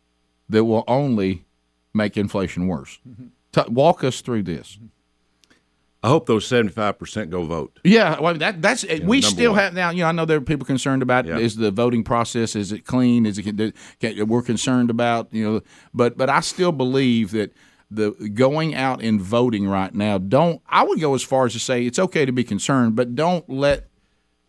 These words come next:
Speaker 1: you gotta be careful when people pull tricks on you.
Speaker 2: Yeah.
Speaker 1: You can also be convinced that your vote won't matter, so then you think you, it doesn't matter.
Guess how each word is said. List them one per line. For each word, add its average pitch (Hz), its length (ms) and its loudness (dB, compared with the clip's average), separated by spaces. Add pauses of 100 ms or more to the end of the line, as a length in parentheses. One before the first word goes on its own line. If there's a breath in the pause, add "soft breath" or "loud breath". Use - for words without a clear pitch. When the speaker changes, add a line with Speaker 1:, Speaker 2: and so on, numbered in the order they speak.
(220)
Speaker 1:
you 135 60 -6
gotta 202 160 2
be 170 120 -2
careful 147 480 -2
when 107 180 0
people 113 220 0
pull 101 200 -2
tricks 98 320 -6
on 69 160 -8
you. - 100 -18 (120)
Speaker 2:
Yeah. - 140 -14 (480)
Speaker 1:
You 120 120 2
can 139 160 0
also 180 280 2
be 131 160 2
convinced 117 520 0
that 104 160 -8
your 107 100 0
vote 113 240 2
won't 104 180 -2
matter, 113 280 0
so 107 160 -6
then 104 200 0
you 98 120 0
think 104 240 -4
you, 98 140 -2
it 85 120 -10
doesn't 82 320 -2
matter. 67 300 -14